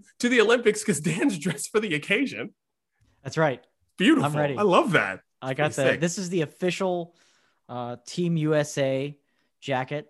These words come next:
Speaker 2: that they wore. What year was this? I actually have from two different Olympics. I have two thousand eight. This must have been two thousand and twelve, I think. Um,
Speaker 1: Twelve had the, like, best opening ceremonies, like, fits known to me.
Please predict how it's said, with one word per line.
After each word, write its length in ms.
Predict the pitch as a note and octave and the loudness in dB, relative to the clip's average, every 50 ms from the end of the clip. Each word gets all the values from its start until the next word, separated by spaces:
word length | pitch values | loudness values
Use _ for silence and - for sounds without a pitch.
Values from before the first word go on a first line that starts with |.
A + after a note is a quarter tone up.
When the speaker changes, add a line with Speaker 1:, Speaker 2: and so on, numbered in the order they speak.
| _ _ | _ _
Speaker 2:
that 140 | C#3 B2 - | -12 -10 -8
they 140 | C#3+ C3+ C3 | -8 -8 -6
wore. 480 | C3 C3 C3 C3 C3 C3 C3 C3 C3 - | -6 -6 -6 -6 -6 -6 -6 -8 -10 -8
What 180 | D3+ D#3 E3 D#3 | -8 -8 -8 -6
year 120 | C#3 C3 B2 | -6 -8 -8
was 120 | B2+ G#2+ | -8 -10
this? 160 | A2+ G#2+ - | -10 -6 -4
I 80 | D3+ F3+ | -2 -2
actually 240 | F#3 - - F3+ B2 | -2 -2 -4 -4 -4
have 180 | A2 G#2+ - - _ _ _ _ _ | -6 -8 -12 -20 _ _ _ _ _
from 220 | _ B2+ A#2 A2 | _ -12 -12 -12
two 180 | - - C#3+ C#3 | -8 -6 -4 -4
different 260 | C3 C3+ - C3 A#2+ | -4 -4 -6 -8 -8
Olympics. 360 | A2+ A#2+ B2+ B2+ A#2+ G#2 - A#2 | -8 -8 -8 -8 -10 -10 -8 -8
I 80 | A2+ | -8
have 120 | A2+ A2 - | -8 -8 -10
two 160 | - - C#3+ | -12 -10 -6
thousand 440 | - C3+ C3 C3 B2 B2+ A#2+ A2+ - | -4 -4 -4 -4 -4 -6 -8 -8 -8
eight. 320 | - C3 C3 C3 C3+ C3 - _ _ _ _ _ _ | -6 -4 -4 -4 -4 -6 -10 _ _ _ _ _ _
This 140 | C#3+ D3 - | -14 -10 -8
must 180 | G3 F3 - | -8 -8 -8
have 80 | - C3 | -8 -8
been 140 | C3 B2 - | -8 -8 -8
two 140 | - C3 A#2+ | -10 -10 -8
thousand 340 | C3 B2 B2 A#2+ A2 A2+ A2 | -6 -6 -6 -6 -6 -8 -8
and 140 | G#2+ G2 G2 - _ - | -8 -10 -12 -16 _ -20
twelve, 680 | - - B2+ A#2+ A#2+ A#2+ A#2+ G#2+ F#2+ F#2+ F#2+ - - _ _ _ _ _ _ _ _ _ _ _ - | -16 -10 -6 -4 -2 0 0 -2 -4 -6 -10 -14 -20 _ _ _ _ _ _ _ _ _ _ _ -12
I 140 | A#2+ A2+ G#2 | -10 -10 -8
think. 380 | - - A#2 G#2+ G2+ F#2 - _ _ _ _ _ | -6 -6 -6 -6 -6 -10 -14 _ _ _ _ _
Um, 480 | - A2 G#2+ G#2+ G#2 G#2 G2+ G2 G2+ G2+ G2 | -14 -12 -10 -10 -10 -10 -10 -10 -10 -8 -4
Speaker 1:
Twelve 340 | - - E3+ G3+ F3 - - | 2 4 6 6 6 6 6
had 220 | A3+ A3+ G3+ E3 | 6 4 6 6
the, 80 | E3 D#3 | 6 6
like, 300 | D3 C#3+ C3+ C3 - - - _ | 6 6 6 4 2 -4 -12 _
best 560 | C3+ A#2+ A2+ C3+ C3+ C#3 C3+ - - - - - - | -12 -2 2 4 4 4 4 0 -4 -8 -8 -4 0
opening 400 | D3 C3+ C3 C3+ A#2 A2+ A2+ A2 | 0 2 2 2 0 -2 -2 -2
ceremonies, 720 | - B2+ A#2 A2+ A2 A2+ A2 G#2+ G#2 G2+ G2+ G2 G2+ - | -2 -2 0 0 0 0 -2 -2 -4 -4 -8 -10 -10 -8
like, 320 | - - - - - - - _ _ _ _ _ _ _ _ _ _ _ _ | -6 -6 -6 -8 -8 -14 -20 _ _ _ _ _ _ _ _ _ _ _ _
fits 640 | - - - B2+ G#2+ G#2 - - - - - - - _ _ _ _ _ _ _ _ _ _ _ _ - | -8 -2 0 0 0 0 -2 -6 -10 -10 -12 -16 -20 _ _ _ _ _ _ _ _ _ _ _ _ 2
known 380 | D3+ C#3 C3 B2+ A#2 A2 G#2+ F#2+ | 4 4 6 6 4 2 0 -2
to 80 | - | -4
me. 80 | A2 | -6